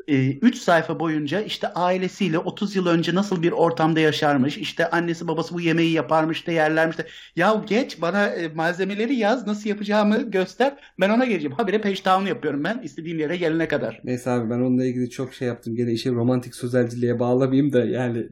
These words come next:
Speaker 2: nefret ediyorum ben. Biz abi mühen-, <laughs> biz abi mühendis kafasında adamız. Bize şey lazım, böyle maddelendirilmiş şekilde lazım her şey. Bunu da yapın
Speaker 1: Evet,
Speaker 2: arkadaşlar.
Speaker 1: evet. Empati olayı bu zaten.
Speaker 2: Evet.
Speaker 1: İşte karşıdaki kişi okurken, e, sıkıntı çekmeyecek. Bir de şu var mesela,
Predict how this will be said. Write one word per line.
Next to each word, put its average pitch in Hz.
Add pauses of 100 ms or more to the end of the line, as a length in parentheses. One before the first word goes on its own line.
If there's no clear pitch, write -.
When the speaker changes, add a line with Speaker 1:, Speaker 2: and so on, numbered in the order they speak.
(300)
Speaker 2:
nefret 175
ediyorum 135
ben. - (340)
Biz 214
abi 185
mühen-, 185 (120)
<laughs> -
biz 185
abi 156
mühendis 180
kafasında 151
adamız. 131
Bize 151
şey 156
lazım, 117
böyle 123
maddelendirilmiş 156
şekilde 123
lazım 113
her 107
şey. - (320)
Bunu 208
da 196
yapın 190
Speaker 1:
Evet, 151
Speaker 2:
arkadaşlar. 123
Speaker 1:
evet. - (240)
Empati 202
olayı 175
bu 180
zaten. 131
Speaker 2:
Evet. 147
Speaker 1:
İşte 131
karşıdaki 143
kişi -
okurken, 185
e, 135
sıkıntı 170
çekmeyecek. 135
Bir 196
de 226
şu 247
var 151
mesela, 117